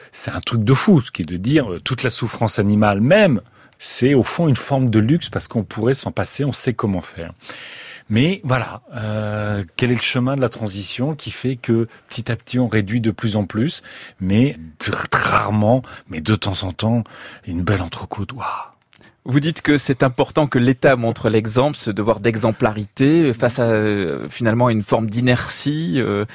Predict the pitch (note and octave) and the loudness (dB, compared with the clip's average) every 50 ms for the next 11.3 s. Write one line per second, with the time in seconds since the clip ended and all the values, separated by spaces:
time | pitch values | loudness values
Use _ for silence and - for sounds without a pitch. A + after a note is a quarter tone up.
0 | - - - - - - G#2+ A2 A2 A2 C3 B2+ - D#3+ D3 B2+ A#2+ C3+ C3 B2 | -14 -20 -18 -8 -2 2 2 2 4 2 0 2 2 2 2 2 2 2 2 2
1 | - - A2+ G#2+ G#2+ G2 F#2+ - - A#2+ B2 C3 C3 B2+ B2+ A#2+ A#2 A2+ A2+ C3+ | 0 0 0 2 2 0 -2 -2 -2 0 2 2 2 2 2 0 0 0 -2 -2
2 | D3+ C#3 A#2+ A2+ - - B2+ B2+ B2+ - - C3 G#2+ A2 G#2 G#2+ - - A#2+ A#2 | -4 -4 -4 -4 0 0 0 0 0 0 -2 -2 0 0 -2 -2 0 0 0 0
3 | A#2 A2 - - _ _ _ - C#3+ C#3 - - B2+ A#2 G#2 G#2+ G2 G#2+ C3+ - | 0 -2 -6 -12 _ _ _ -4 -4 -2 -2 -2 -4 -2 0 0 0 0 -2 -4
4 | A2 F#2 G#2 D#3 - - A#2 A2+ A#2 A2+ - B2 A2 A#2+ B2 A2+ - A2 G#2+ C3 | -8 -8 -8 -8 -6 -2 0 2 2 2 2 2 0 0 0 0 -2 -2 0 0
5 | B2 A#2 - - C3 A#2 - - D3 F3 - C3+ G#2+ A2 B2 B2+ C3 B2+ - - | -2 -2 0 0 0 0 2 0 -2 0 2 2 2 2 4 2 2 2 0 0
6 | B2+ A#2 - B2+ A#2+ A#2 A2+ G#2+ - B2+ B2 A#2 A#2+ - - A2+ A2+ C3 C#3 - | -2 -2 -2 -2 -2 0 -2 -2 -2 -2 -2 -2 -2 -2 -2 -2 0 -2 0 0
7 | - - - - - - C3 B2 G#2+ A2+ A#2+ B2 A#2 A#2 C3 C#3+ - A#2+ - - | -2 0 0 -2 0 0 0 0 2 2 2 4 4 4 2 0 -2 -6 -4 -4
8 | A2 F#2+ A#2+ B2+ C3 B2 B2 A2 F#2 - _ - F#2 - - - - - A#2+ G#2+ | -2 0 2 2 2 0 -4 -8 -10 -12 _ -14 -12 -10 -8 -8 -6 -6 -6 -6
9 | F#2 D2+ D2+ G2+ G#2 - - - C3 B2 G2+ E2+ - - - - - - - - | -6 -6 -4 -4 -4 -2 -4 -2 -2 -4 -4 -6 -8 -16 -20 -20 -20 -20 -20 -20
10 | _ - - - A#2+ - A2+ - - - D#3 - - G#2+ F#2+ - - F#2 F2 - | _ -10 -6 -6 -2 -2 -2 -4 -4 -6 -8 -6 -6 -8 -8 -8 -10 -10 -10 -10
11 | - - E2 D#2+ A#2+ | -10 -10 -12 -14 -16